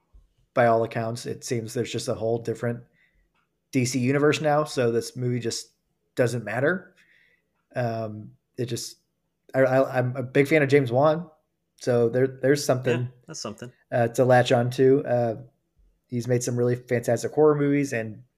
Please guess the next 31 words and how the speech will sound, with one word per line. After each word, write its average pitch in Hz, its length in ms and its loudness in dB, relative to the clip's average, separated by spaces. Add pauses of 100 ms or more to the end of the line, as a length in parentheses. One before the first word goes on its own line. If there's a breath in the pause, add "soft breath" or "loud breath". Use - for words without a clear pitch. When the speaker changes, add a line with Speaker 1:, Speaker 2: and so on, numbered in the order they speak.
(140)
Speaker 1:
just - 320 -12 (100)
has 113 140 -8
done 113 160 -4
a - 20 -12
great 110 220 -2
job 110 240 -4
of 113 180 -10 (560)
working 123 340 -4
within 123 260 0
that 120 340 -2 (300)
blockbuster, 120 520 -2
big 117 160 -4
budget 117 320 -6
space. 120 540 -6 (120)
And 120 200 -6
some, 147 260 -2 (220)
and 127 100 -2
Aquaman 156 320 2
has 131 180 2
some, 123 300 -4 (580)
uh, 117 120 -6
huge 120 320 -2
fans. 107 360 -2
It 113 140 -8
seems 120 220 -6
like 113 160 -4
it 113 80 -6
at 113 100 -10
least 117 320 -10 (400)
sets - 320 -4
its-, - 280 -10